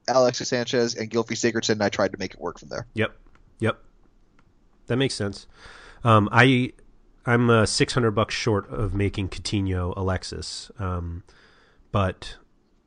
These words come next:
Speaker 2: I still think I would prefer Coutinho.
Speaker 1: That's fine.
Speaker 2: It's
Speaker 1: I, I,
Speaker 2: weird
Speaker 1: I
Speaker 2: that we both, well, I guess Coutinho is on some set pieces. I take that back.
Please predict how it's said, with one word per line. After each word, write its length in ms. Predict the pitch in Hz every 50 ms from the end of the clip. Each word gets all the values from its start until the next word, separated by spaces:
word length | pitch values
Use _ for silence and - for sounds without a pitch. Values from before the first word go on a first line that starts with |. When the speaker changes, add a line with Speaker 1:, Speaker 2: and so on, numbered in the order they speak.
| _ _ _ _ _ _ _ _ _ _ _ -
Speaker 2:
I 80 | 107 95
still 320 | - - - 117 104 101
think 240 | - - 104 92 92
I 80 | 92
would 140 | 87 87 80
prefer 340 | - - - - - 90 82
Coutinho. 520 | - - 85 - - 71 65 - - - - _ _ _ _ _ _ _ _ _ _ _ _ _ _ _ _ _ _ _ -
Speaker 1:
That's 140 | - - -
fine. 220 | - 165 160 190 - _ _ _ _ _ _ _ _ -
Speaker 2:
It's 120 | 143 143
Speaker 1:
I, 60 | - 143
I, 40 |
Speaker 2:
weird 220 | - - 143 143 131
Speaker 1:
I 40 | 117 127
Speaker 2:
that 80 | 120 107
we 140 | 110 117 107
both, 560 | 92 107 104 107 107 - - - - - - _ _ _ _ _ _ _ _ _ _ _ _ -
well, 100 | 117 113
I 40 |
guess 160 | 113 120 104 -
Coutinho 520 | - 113 - - 117 104 98 95 90 85
is 80 | 82 87
on 220 | 85 80 80 82 _ _ _ -
some 180 | - 101 85
set 220 | - - 85 - -
pieces. 340 | - - - - 76 80
I 60 | 85 82 - -
take 160 | - - 80 -
that 140 | - -
back. 260 | - - - - -